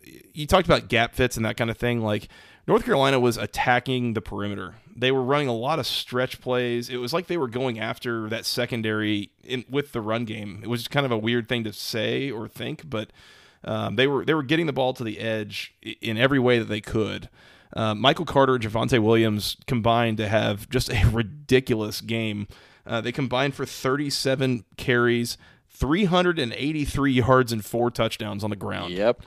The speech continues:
Speaker 2: that'll play.
Speaker 1: That, that'll work. Um, so I, I was impressed with North Carolina, like we've mentioned. I mean, they've been really s-, like, sleepy, just kinda sleepwalking through games. You know, the,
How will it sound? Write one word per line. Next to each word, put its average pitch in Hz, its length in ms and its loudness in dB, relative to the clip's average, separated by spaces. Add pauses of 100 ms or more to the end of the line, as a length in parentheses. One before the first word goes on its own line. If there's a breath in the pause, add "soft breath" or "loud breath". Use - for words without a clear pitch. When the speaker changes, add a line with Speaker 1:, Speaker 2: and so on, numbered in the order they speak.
(140)
Speaker 2:
that'll 139 240 8
play. 90 300 0 (220)
Speaker 1:
That, 135 340 0
that'll 139 200 8
work. 110 380 -2 (180)
Um, 107 440 -4 (800 soft breath)
so 120 320 4
I, 131 160 2 (440 loud breath)
I - 80 4
was 170 120 6
impressed 170 280 4
with 151 80 -8
North 143 200 0
Carolina, 120 400 0
like 120 180 -2
we've 123 100 -6
mentioned. 117 320 -4
I 113 40 -4
mean, 113 100 -4
they've 139 140 0
been 131 180 -2
really 117 320 -2
s-, - 320 -8 (180)
like, 101 200 -10
sleepy, 123 720 -4
just 117 200 -10 (460)
kinda 123 160 -2
sleepwalking 120 640 0
through 117 160 -6
games. 110 520 -6
You 107 220 -8
know, 104 80 -4
the, 104 120 -8